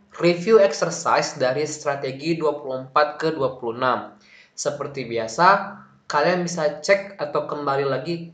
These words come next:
ke toefl Structure playlist yang ada di YouTube satu S K S. Di sana udah lengkap.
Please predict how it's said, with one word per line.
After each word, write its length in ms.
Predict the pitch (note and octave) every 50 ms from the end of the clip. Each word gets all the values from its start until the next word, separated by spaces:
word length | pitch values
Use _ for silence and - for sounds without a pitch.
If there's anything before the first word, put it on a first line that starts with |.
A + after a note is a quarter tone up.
| _ -
ke 400 | G#3 - D#3 - - - - - -
toefl 240 | - C#3+ C3+ - D3+
Structure 640 | - - - D3+ C#3+ C3+ - - D3+ C#3+ - - -
playlist 400 | C3+ B2+ B2 C#3+ F3+ - - -
yang 160 | C#3+ C3 C3 - B2+
ada 160 | B2+ B2+ A#2
di 160 | A#2+ B2 B2
YouTube 400 | B2 B2 B2+ B2 - - B2+ -
satu 240 | C#3+ B2+ - B2 A#2+
S 160 | A#2+ - -
K 160 | - A2+ B2
S. 240 | D3 - - - - _ _ _ _ _
Di 160 | B2+ C#3 D3+
sana 480 | D3+ - - C#3 C#3 D#3+ F3 F3 E3+ D#3+
udah 160 | D#3 D3 C3+
lengkap. 640 | C3 A#2+ A2+ A2+ A2+ A#2+ C3+ D3 - - - -